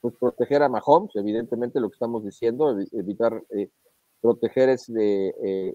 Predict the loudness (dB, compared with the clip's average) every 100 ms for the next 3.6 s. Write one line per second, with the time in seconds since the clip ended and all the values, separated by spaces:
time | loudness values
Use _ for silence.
0 | -2 2 6 4 4 -2 2 4 4 2
1 | -4 -8 -14 _ -12 -4 -2 -2 -2 -4
2 | -4 -8 4 4 4 0 -4 0 0 0
3 | -4 -8 -2 0 0